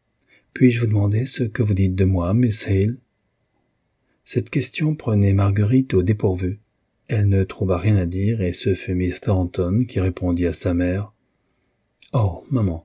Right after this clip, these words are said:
nous tâchons d'expliquer l'amour que vous avez pour Milton. » « Je vous remercie, » répliqua la vieille dame, «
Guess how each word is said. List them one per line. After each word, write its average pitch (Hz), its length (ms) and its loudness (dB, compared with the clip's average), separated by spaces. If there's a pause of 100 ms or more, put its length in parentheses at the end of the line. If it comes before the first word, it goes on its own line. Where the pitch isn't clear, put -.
(460)
nous 131 160 6
tâchons 135 320 -2
d'expliquer 110 500 -2
l'amour 107 420 2
que - 120 -6
vous 87 140 -4
avez 92 200 2
pour 90 160 -4
Milton. » « 95 520 0 (1500)
Je 131 140 0
vous 117 160 0
remercie, » 95 480 0 (560)
répliqua 95 520 -2
la 90 100 0
vieille 92 200 0
dame, « 92 300 -4